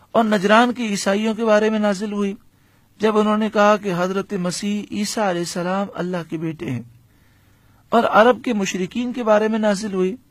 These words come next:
जब उन्होंने कहा कि फरिश्ते अल्लाह की बेटियां हैं।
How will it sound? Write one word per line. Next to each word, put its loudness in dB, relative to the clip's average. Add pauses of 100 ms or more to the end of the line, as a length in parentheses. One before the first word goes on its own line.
(1080)
जब 2
उन्होंने 2
कहा 4
कि -4
फरिश्ते -2 (100)
अल्लाह -2
की -10
बेटियां -4
हैं। -6